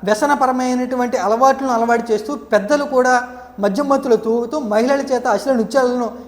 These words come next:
విగ్రహాల ముందు ఊరేగింపులు చేస్తూ, పూర్తి స్థాయిలో హిందూ ధర్మానికి వ్యతిరేకంగా, హిందూ ధర్మానికి నష్టం కలిగించే విధంగా ఈ పండుగలను అయితే నిర్వహిస్తూ ఉన్నాం. ఒక్కసారి పాత సామెత ఒకటి నాకు గుర్తుకొస్తా ఉంది.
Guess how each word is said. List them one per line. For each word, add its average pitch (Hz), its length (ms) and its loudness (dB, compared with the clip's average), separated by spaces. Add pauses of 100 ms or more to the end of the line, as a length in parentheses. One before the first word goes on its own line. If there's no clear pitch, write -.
(100)
విగ్రహాల 262 400 4
ముందు 233 320 0
ఊరేగింపులు 240 840 0
చేస్తూ, 240 340 -2 (400)
పూర్తి 311 320 2
స్థాయిలో 226 520 4 (440)
హిందూ 262 280 2
ధర్మానికి 254 600 2
వ్యతిరేకంగా, 226 680 0 (240)
హిందూ 240 220 0
ధర్మానికి 247 520 0
నష్టం 233 360 -4
కలిగించే 247 460 0
విధంగా 220 540 0 (840)
ఈ 240 100 2
పండుగలను 262 440 2
అయితే 247 260 -2
నిర్వహిస్తూ 233 520 0
ఉన్నాం. 185 280 -6 (720)
ఒక్కసారి 254 680 0 (500)
పాత 254 200 2
సామెత 262 380 -2
ఒకటి 247 240 2
నాకు 220 220 -2
గుర్తుకొస్తా 214 540 -2
ఉంది. 202 360 -6